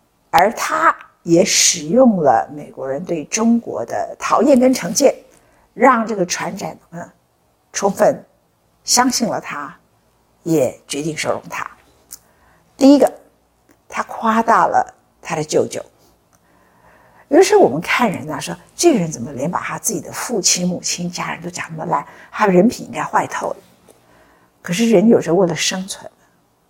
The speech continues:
恐怕要有点没有人性。宋查理做了这件事情，他面对一个清教徒，而且对于异教徒的中国人有很强烈的成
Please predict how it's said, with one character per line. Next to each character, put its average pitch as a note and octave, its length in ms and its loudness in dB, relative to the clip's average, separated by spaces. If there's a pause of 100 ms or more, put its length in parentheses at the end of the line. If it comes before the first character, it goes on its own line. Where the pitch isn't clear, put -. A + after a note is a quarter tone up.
(840)
恐 - 160 -16
怕 E3+ 140 -4
要 C#3+ 180 -2
有 C3 160 -2
点 G#2+ 220 -6
没 A2+ 80 -10
有 B2+ 120 -4
人 - 220 -14
性。 - 240 -4 (1700)
宋 - 240 0
查 - 200 -10
理 - 120 -10
做 - 160 -4
了 - 80 -14
这 - 100 -14
件 - 160 -16
事 - 180 -14
情， - 220 -6 (880)
他 - 140 0
面 D4+ 240 6
对 A3+ 160 4
一 G#3+ 60 0
个 A3 80 0
清 A#3 260 0
教 A3 240 -4
徒， - 340 -16 (140)
而 A3 100 0
且 - 160 -2
对 A#3 140 0
于 G#3 140 -2 (100)
异 C4 160 0
教 F3+ 260 0
徒 - 220 -12
的 C3+ 100 -8
中 E3+ 220 -12
国 - 100 -14
人 - 200 -14
有 A2 100 -8
很 - 180 -12
强 - 400 -6
烈 F3 120 -10
的 - 80 -16
成 - 200 -18